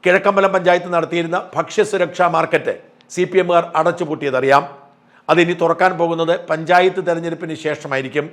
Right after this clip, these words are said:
അല്ലെങ്കിൽ മറ്റ് ആരോപണങ്ങളുണ്ടാവും. അതുകൊണ്ട് തന്നെ വെറുതെ കിടക്കുന്ന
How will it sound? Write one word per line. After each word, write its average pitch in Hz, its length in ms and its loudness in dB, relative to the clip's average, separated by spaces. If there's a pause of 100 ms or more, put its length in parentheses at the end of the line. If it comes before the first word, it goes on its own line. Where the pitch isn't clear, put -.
(500)
അല്ലെങ്കിൽ 160 280 2
മറ്റ് 160 480 0
ആരോപണങ്ങളുണ്ടാവും. 143 1000 0 (500)
അതുകൊണ്ട് 220 360 4
തന്നെ 214 120 2
വെറുതെ 220 320 4
കിടക്കുന്ന 160 580 0